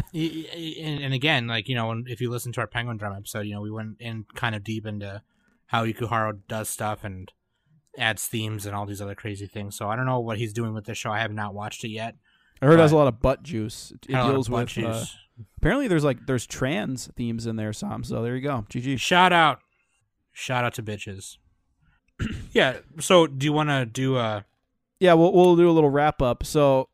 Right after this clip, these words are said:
Speaker 2: overview, what were your tops so far?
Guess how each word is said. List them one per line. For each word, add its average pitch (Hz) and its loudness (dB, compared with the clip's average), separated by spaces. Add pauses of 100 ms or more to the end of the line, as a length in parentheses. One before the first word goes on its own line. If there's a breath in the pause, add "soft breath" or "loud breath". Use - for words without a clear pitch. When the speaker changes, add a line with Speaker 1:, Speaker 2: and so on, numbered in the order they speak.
(720)
Speaker 2:
overview, 156 6
what 143 0
were 135 2
your 127 -2
tops - -4 (120)
so 131 0
far? 120 -2